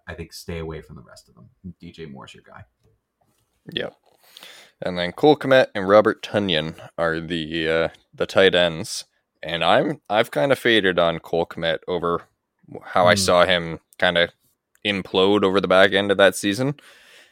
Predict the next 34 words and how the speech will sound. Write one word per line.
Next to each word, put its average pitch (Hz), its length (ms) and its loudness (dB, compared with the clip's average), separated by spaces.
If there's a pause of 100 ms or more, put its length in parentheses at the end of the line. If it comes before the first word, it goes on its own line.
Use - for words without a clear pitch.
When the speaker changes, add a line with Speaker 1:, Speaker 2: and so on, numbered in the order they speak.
(440)
Speaker 2:
It 95 60 -6
was 92 100 0
basically 98 320 2
like, 90 140 2
if 87 120 -2
he 95 80 -6
didn't 92 200 0
score 92 220 2
a - 20 2
touchdown, 87 480 0
then 82 120 -2
he 87 100 -6
was 82 120 -4
doing 82 240 -4
nothing. 95 420 -4 (1200)
And 82 100 -4
now 90 160 4
he's 98 120 -2
got 92 160 2
competition 90 460 -2
with 80 100 -8
Robert 85 300 0
Tonyan. 78 300 -8
He 87 100 -10
never 82 200 -2
had 82 200 2
any 80 140 -4
competition 82 600 -8
really 78 280 -6
last 78 300 -6
year - 80 -12
for 80 100 -16
targets. - 460 -8
So 78 420 -6